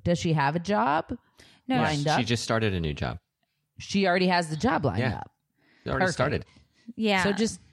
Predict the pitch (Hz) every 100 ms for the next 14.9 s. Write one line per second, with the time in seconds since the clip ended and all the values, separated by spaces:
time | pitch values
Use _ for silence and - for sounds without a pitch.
0 | _ _ - - 165 165 214 233 240 226
1 | 220 220 214 196 196 208 175 170 170 165
2 | 156 151 147 147 143 143 143 143 147 139
3 | 113 151 - - 156 - _ _ _ _
4 | _ - 220 196 185 175 170 - 240 -
5 | 277 240 - 214 - - 214 208 196 190
6 | - - 202 - 208 - 220 185 160 175
7 | 185 - 135 143 151 170 _ 214 214 220
8 | 220 175 165 165 165 165 180 165 170 170
9 | 160 151 185 196 170 - 185 175 160 -
10 | - _ - 185 208 196 185 170 160 165
11 | 190 175 156 165 - 220 208 165 185 165
12 | 165 170 165 185 262 294 330 269 190 226
13 | 170 - 175 - 185 - 190 185 180 180
14 | 170 170 165 170 180 175 170 - -